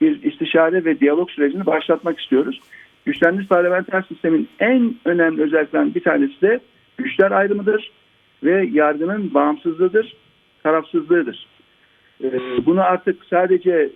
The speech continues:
e, bir güçlenmiş parlamenter sistem diye bir başlık halinde götürmeyeceğiz. Biraz daha detaylı ana unsurlarıyla, e, ilgili görüş alışverişinde bulunmaya başlayacağız ve bu konuda bir toplumsal mutabakat zemini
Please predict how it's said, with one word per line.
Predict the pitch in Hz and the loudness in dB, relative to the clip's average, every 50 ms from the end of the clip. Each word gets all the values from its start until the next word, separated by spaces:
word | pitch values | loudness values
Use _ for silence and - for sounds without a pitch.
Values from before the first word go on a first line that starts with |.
| - | -2
e, | - 131 131 127 127 131 | 0 2 2 2 2 2
bir | 160 165 151 - - | 2 0 0 -2 -6
güçlenmiş | 156 147 - - 160 156 165 165 - | -8 -6 -4 -2 -2 0 -2 -2 -2
parlamenter | - 151 151 151 147 151 151 147 143 170 160 160 | 0 2 2 2 2 2 0 0 0 -2 -4 -4
sistem | - 143 - - 160 151 151 143 | -6 -12 -6 -2 0 0 2 2
diye | 139 135 | 2 2
bir | 135 135 - - | 2 0 2 0
başlık | 139 147 143 - 180 175 - | -2 -2 -2 -4 -6 -2 0
halinde | 175 151 143 139 143 135 123 120 113 104 90 - | 0 2 2 2 2 2 2 2 0 0 0 0
götürmeyeceğiz. | 131 - - - 180 185 196 190 175 196 190 196 190 _ _ _ _ _ _ _ _ _ - | -2 -2 0 -2 -4 -2 -2 0 2 0 0 0 -4 _ _ _ _ _ _ _ _ _ 0
Biraz | 262 247 208 185 175 160 | 2 4 4 2 0 -2
daha | 160 147 156 190 202 220 - - _ _ _ _ | -4 -2 0 0 0 0 -4 -6 _ _ _ _
detaylı | - 160 160 - 185 170 160 151 170 196 208 - - | -4 -4 -2 0 0 0 0 2 0 0 -2 -2 -2
ana | - 147 156 185 196 196 - - | -2 -2 0 0 0 -2 -2 0
unsurlarıyla, | 151 160 160 - - 160 160 165 165 165 180 185 175 160 135 107 - - _ _ - | -2 -2 0 -2 -4 0 2 2 2 2 2 2 2 0 0 0 -4 -10 _ _ -8
e, | 110 131 127 123 123 123 110 | -2 0 2 2 2 0 -2
ilgili | - 190 202 190 151 143 151 175 208 220 220 _ _ _ _ - | -2 -2 -2 0 2 2 2 2 0 0 -2 _ _ _ _ -2
görüş | 180 190 190 185 - | -2 -2 -2 -2 -4
alışverişinde | 160 151 147 143 - 143 143 139 - 151 160 175 208 214 214 202 | -2 -2 -2 0 0 0 0 0 -2 -4 -2 0 0 0 0 0
bulunmaya | 180 180 170 156 156 165 190 202 175 | -2 0 0 0 0 0 -2 0 0
başlayacağız | 165 165 156 - - 156 190 208 220 190 165 | 0 -2 -2 -4 -4 -4 -4 -2 -2 -2 0
ve | 180 196 220 226 - _ _ _ _ - | 0 0 0 -4 -8 _ _ _ _ -10
bu | 214 202 | -4 -2
konuda | - 185 175 180 180 180 170 | -2 0 0 -2 -2 -2 -4
bir | 202 196 - - | -6 -10 -4 -2
toplumsal | 185 165 - - 170 175 170 - 190 185 165 | -2 -2 0 -2 -6 -2 2 2 2 2 2
mutabakat | 147 147 - 147 147 160 170 - 202 196 196 | 0 0 2 0 0 0 0 0 0 -2 0
zemini | - 196 190 196 196 196 202 | -2 -2 0 2 0 0 0